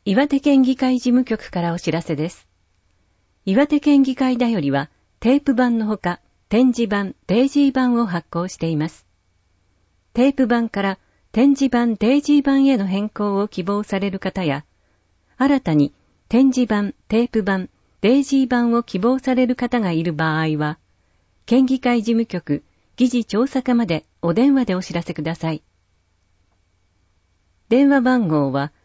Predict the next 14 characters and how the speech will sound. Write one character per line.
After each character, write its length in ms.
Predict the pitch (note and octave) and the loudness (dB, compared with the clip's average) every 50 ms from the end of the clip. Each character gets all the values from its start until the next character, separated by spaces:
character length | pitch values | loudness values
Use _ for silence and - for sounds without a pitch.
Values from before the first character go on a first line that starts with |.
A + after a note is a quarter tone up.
| _ _ _ _ _ | _ _ _ _ _
零 240 | F#3+ A3+ B3+ C4 B3+ B3+ | 0 2 2 2 2 0
一 240 | B3+ - - - - | -2 -4 -8 -14 -12
九 420 | - - F#3+ F#3 E3+ D#3+ C#3+ C3 - _ | -8 -6 -4 -2 -2 -2 -2 -4 -6 _
六 300 | F#3 F#3+ F#3+ - - C#4+ | -4 -4 -2 0 4 4
二 260 | C#4 C#4+ C#4 C4 A#3 | 6 6 6 4 2
九 300 | - - - A3 A3 G3+ | 0 -2 -2 -2 0 0
の 260 | E3+ D#3 C#3+ C#3+ - _ _ - | 0 0 -2 -2 -4 _ _ -6
六 320 | F3+ F3+ F3 - C4+ C#4 B3+ | -4 -4 -2 0 0 2 2
零 240 | C#4 B3+ G3+ D#3 | 2 2 0 0
二 280 | D3+ D#3+ F3 F3 F3+ F3 | 0 -2 -2 -2 -4 -6
一、 340 | F#3+ - - - - B2+ - _ _ _ _ _ _ _ _ _ _ | -8 -10 -10 -8 -8 -8 -10 _ _ _ _ _ _ _ _ _ _
ま 120 | - E3+ | -8 -6
た 160 | - F#3 F3 | -4 -2 -2
は、 200 | D3+ C#3+ D3 D3 | -2 -2 -4 -6